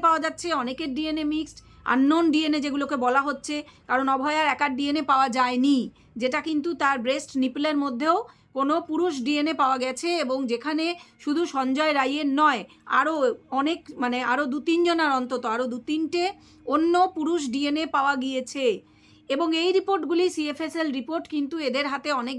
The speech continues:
দিন আগেই ছিল। আমি আগেও আমার প্রতিবেদনে বলেছি, এটা জানা গেছে, বিভিন্ন মিডিয়া থেকে জানা গেছে। তাহলে কথা হচ্ছে যে এই রিপোর্টগুলো জানার পরেও বলা হচ্ছে যে কারুর ডিএনএ আর পাওয়া যায়নি, একমাত্র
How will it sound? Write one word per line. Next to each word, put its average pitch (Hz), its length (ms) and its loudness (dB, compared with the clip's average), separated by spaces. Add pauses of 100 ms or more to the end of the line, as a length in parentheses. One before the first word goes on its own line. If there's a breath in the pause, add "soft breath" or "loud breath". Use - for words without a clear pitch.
দিন 302 120 0
আগেই 269 360 -2
ছিল। 285 160 -2 (500 soft breath)
আমি 277 220 0
আগেও 262 300 -2
আমার 302 260 0
প্রতিবেদনে 269 480 -4
বলেছি, 277 420 -2 (100)
এটা 254 140 -2
জানা 285 280 0
গেছে, 254 220 -4
বিভিন্ন 254 280 -2 (140)
মিডিয়া 277 260 0
থেকে 277 240 -8
জানা 240 260 -4
গেছে। 202 260 -10 (480 soft breath)
তাহলে 285 360 4
কথা 359 300 4
হচ্ছে 294 280 -6
যে 302 220 -4
এই 294 180 0 (120)
রিপোর্টগুলো 302 500 0 (120)
জানার 277 300 2 (100)
পরেও 277 300 4 (540 soft breath)
বলা 269 340 4
হচ্ছে 311 320 -2 (180)
যে 294 100 -2 (160)
কারুর 302 300 4 (140)
ডিএনএ 302 380 2 (160)
আর 311 80 4 (140)
পাওয়া 269 240 4
যায়নি, 254 520 0 (500 loud breath)
একমাত্র 302 460 -4